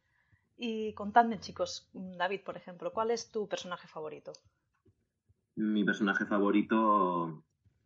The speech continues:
Speaker 2: en contraposición con mucha gente, yo creo que es Violante, porque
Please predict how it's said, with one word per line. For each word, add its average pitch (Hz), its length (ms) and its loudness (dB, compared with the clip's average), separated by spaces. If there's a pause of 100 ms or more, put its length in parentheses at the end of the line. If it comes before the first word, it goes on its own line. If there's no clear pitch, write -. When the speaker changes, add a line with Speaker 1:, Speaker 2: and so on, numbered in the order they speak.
(140)
Speaker 2:
en 92 280 2
contraposición 92 640 0
con 95 360 4
mucha 95 280 0
gente, 101 520 -2
yo 95 120 2
creo 92 180 0
que 101 80 4
es 85 60 0
Violante, 80 500 2
porque 78 580 -2